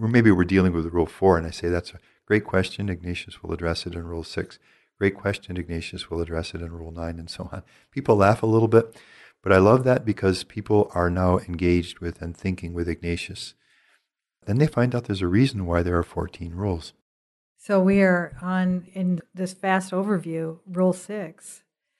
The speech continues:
Speaker 2: I think this is a very important one, especially after five. You're, you're not gonna make any changes. So Rule six, hunker down.
Speaker 1: Rule six is a very,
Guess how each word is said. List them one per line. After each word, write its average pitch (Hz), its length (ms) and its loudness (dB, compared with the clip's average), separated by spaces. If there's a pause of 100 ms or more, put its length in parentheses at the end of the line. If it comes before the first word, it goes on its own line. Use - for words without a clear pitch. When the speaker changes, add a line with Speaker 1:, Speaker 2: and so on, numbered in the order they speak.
(320)
Speaker 2:
I 196 120 -6
think 196 420 0
this 214 300 0
is 208 100 0
a 175 60 0
very 180 300 2
important 165 440 -8
one, 160 280 -18 (600)
especially 190 500 -6
after 180 260 -2
five. 170 520 -2
You're, 170 300 -6
you're 175 160 -4
not 180 240 -2
gonna 226 80 2
make 214 180 4
any 220 140 6
changes. 160 600 -4 (100)
So 170 220 -6
Rule 170 260 -2
six, 185 680 -6 (560)
hunker 196 260 0
down. 180 380 -4 (800)
Speaker 1:
Rule 113 160 0
six - 460 -4
is 98 160 -4
a 95 80 0
very, 101 560 4